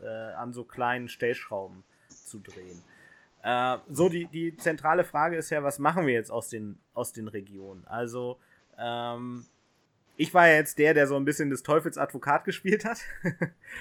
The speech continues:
und ein bisschen gesagt hat, das ist alles Quatsch. Ich war ja auch der, der das, äh, Thema aufgebracht hat. Im Endeffekt glaube ich, es ist vor allen Dingen ein guter Marketing-Trick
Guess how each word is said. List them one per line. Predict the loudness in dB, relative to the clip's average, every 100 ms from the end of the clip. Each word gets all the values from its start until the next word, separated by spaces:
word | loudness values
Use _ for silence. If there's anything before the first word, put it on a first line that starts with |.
| -14 -6
und | 0 0 0 -2
ein |
bisschen | -4 -2 -2
gesagt | 0 2 2
hat, | 0
das | -4 -8
ist | -6
alles | -4 -4
Quatsch. | -2 0 0
Ich | -4 -8
war | -6 -4
ja | -4
auch |
der, | -4 -2
der | -2
das, | -2 -4 -10
äh, | -12 -12
Thema | -8 -6 -6
aufgebracht | -8 -10 -12 -10 -10 -10
hat. | -12 -14 -20 -4
Im | -2 2
Endeffekt | 4 4 2 -2 2
glaube | 4 4 2
ich, |
es | -2 -6
ist | -8 -10 -14 _ _
vor | -2 0 4
allen | 2 2
Dingen | -2 -2
ein |
guter | -2 0 2
Marketing-Trick | 2 2 0 -6 -10 -10 -8 -8 -10